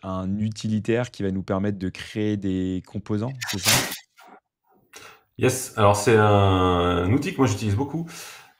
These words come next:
Speaker 2: Euh, c'est un, ça te permet de faire, de créer des librairies de components dans, dans ton projet quand t'as des components Vue, euh, React, n'importe, ou même, euh, J S, euh,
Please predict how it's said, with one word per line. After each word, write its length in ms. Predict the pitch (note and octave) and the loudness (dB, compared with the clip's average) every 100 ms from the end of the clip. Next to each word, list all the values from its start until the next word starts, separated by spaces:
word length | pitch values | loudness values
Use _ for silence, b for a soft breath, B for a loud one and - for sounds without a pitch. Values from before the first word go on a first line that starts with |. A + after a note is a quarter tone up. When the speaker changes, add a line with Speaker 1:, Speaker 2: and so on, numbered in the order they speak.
| - | -2
Speaker 2:
Euh, 240 | F#2+ F#2 | 0 0
c'est 180 | F#2 G2+ | 0 0
un, 680 | F#2+ F#2 F2+ F2 F2 F2+ F#2+ | 0 2 0 0 -2 -4 -6
ça 200 | - G2 | -6 -6
te 280 | - - | -8 -8
permet 200 | - A#2 | -4 -2
de 80 | A#2+ | -2
faire, 240 | - G#2 F#2+ | -6 -6 -4
de 100 | G2+ | -4
créer 240 | - C3 | 0 2
des 100 | A#2+ | 2
librairies 360 | A#2+ B2 B2 B2 | -2 -2 -2 -4
de 60 | |
components 420 | A#2 G#2+ G#2+ C#3+ - - F#2 | -6 -4 -2 -2 -6 -16 -8
dans, 140 | F2 | -6
dans 160 | F#2+ G2 | -2 -2
ton 120 | F#2 | -4
projet 360 | - F#2+ G#2 G#2 | -4 -4 -4 -6
quand 80 | - | -8
t'as 80 | |
des 80 | D#2+ | -12
components 360 | E2 E2 D#2+ E2+ | -12 -12 -10 -12
Vue, 400 | D#2 E2 F2 F2 | -12 -10 -8 -10
euh, 60 | D2 | -12
React, 280 | C#2+ D2+ D#2 - | -16 -18 -18 -18
n'importe, 440 | D2+ G#2 G2+ _ | -16 -14 -16 _
ou 80 | F#2 | -2
même, 240 | F#2+ C#3 A2 | 0 0 0
euh, 60 | |
J 220 | F2 F#2 A2 | -2 -4 -8
S, 220 | - | -10
euh, 120 | - | -18